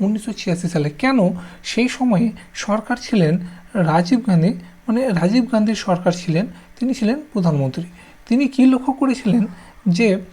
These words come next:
ইন্ডিপেন্ডেন্সের পরে আমাদের, উম, ভারতের শিক্ষার হার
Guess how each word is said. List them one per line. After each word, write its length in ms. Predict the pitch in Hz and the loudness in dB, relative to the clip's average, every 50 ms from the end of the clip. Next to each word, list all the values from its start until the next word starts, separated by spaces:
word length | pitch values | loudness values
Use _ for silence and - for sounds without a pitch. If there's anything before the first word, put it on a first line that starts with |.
| - - - - | -20 -20 -10 -2
ইন্ডিপেন্ডেন্সের 720 | - 190 214 233 262 254 254 247 247 254 247 226 - 247 214 - - | 0 2 2 2 2 2 0 0 0 0 -2 -2 -4 -6 -6 -4 0
পরে 320 | 202 180 156 139 143 185 - - - - - - | 0 2 2 2 0 -2 -4 -8 -20 -20 -14 -6
আমাদের, 420 | - 196 226 240 208 170 151 160 180 | -2 0 2 2 2 2 2 2 0
উম, 580 | 180 - - - - - - - 175 156 151 143 | -2 -8 -18 -20 -20 -12 -6 -2 0 0 0 -2
ভারতের 560 | - - 175 180 208 - - 240 240 247 254 254 - - - - _ - - - - | -2 -2 -2 -2 -2 0 -2 -2 -2 -2 -4 -6 -10 -20 -20 -20 _ -20 -20 -18 -14
শিক্ষার 580 | - - - 233 220 - - - - 226 220 | -10 -8 -6 -6 -6 -6 -6 -6 -4 -2 -4
হার 320 | 202 - - 180 170 196 | -4 -4 -2 0 0 0